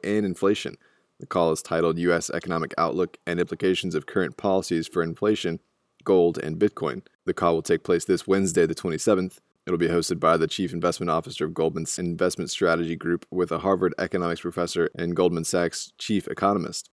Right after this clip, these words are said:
Goldman has been a little cold on crypto in the past, with their chief investment officer having said that cryptocurrencies fail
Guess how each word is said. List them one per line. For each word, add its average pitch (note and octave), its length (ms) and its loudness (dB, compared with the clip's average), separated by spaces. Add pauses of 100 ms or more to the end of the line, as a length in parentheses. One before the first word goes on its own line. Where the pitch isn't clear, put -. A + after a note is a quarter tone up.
(160)
Goldman E2+ 300 0
has F2 140 -6
been G2 260 0
a - 60 -2
little A#2+ 220 2
cold A#2+ 460 4
on F#2 200 -2
crypto F#2+ 480 2
in F2+ 100 -2
the F2 60 -2
past, A#2 420 2
with F2+ 80 -8
their D#2+ 220 0
chief F2+ 240 -4
investment E2+ 420 -4
officer E2 400 -2
having E2+ 240 -2
said F2+ 360 0 (200)
that E2+ 260 0
cryptocurrencies F#2+ 680 -2
fail G2+ 420 4